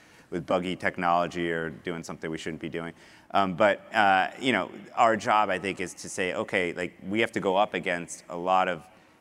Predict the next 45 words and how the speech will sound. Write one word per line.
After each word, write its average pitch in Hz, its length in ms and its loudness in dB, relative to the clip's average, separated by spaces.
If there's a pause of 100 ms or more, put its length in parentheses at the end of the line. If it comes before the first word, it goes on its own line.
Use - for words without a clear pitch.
these 92 180 -2
offshore 98 460 0
companies 95 600 -4
that 85 200 -6
don't 92 180 -4
have 117 240 -6
to - 80 -8
comply 85 400 -4
with 76 160 -10
those 82 220 -6
things. 85 300 -8
How 107 160 -2
do 123 80 0
we 107 100 0
still 104 260 -4
make 90 220 -6
sure 87 160 -4
it's 80 120 -8
a 85 40 -10
better 80 240 -4
experience?" 98 480 -10
'Cause 151 60 -12
we 165 80 -4
do 175 100 0
have 156 140 0
some 90 160 -6
advantages. 82 580 -8
Banks 87 340 -6
are 87 60 -4
willing 85 240 -6
to 82 80 -8
work 85 240 -8
with 85 100 -10
us 82 200 -4
because - 320 -14
we're 82 80 -10
not 85 180 -2
offshore 82 420 -4
and 80 80 -8
operating 80 380 -6
illegally, 80 460 -10
things 82 240 -12
like 80 160 -12
that. 76 280 -4
So 87 260 -2